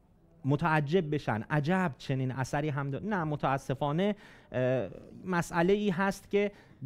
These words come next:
در اکثر جوامع دیده می‌شه این اثرهای مخرب و آمارهایی که منتشر می‌شه در جوامع بر اثر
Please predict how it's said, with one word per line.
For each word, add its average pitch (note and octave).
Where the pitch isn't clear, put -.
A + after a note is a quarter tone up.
در D#3
اکثر F#3
جوامع B2+
دیده C3
می‌شه G#2+
این C3
اثرهای A2
مخرب A2
و D3+
آمارهایی E3
که G3
منتشر D#3
می‌شه C#3+
در B2+
جوامع C3
بر A2+
اثر C3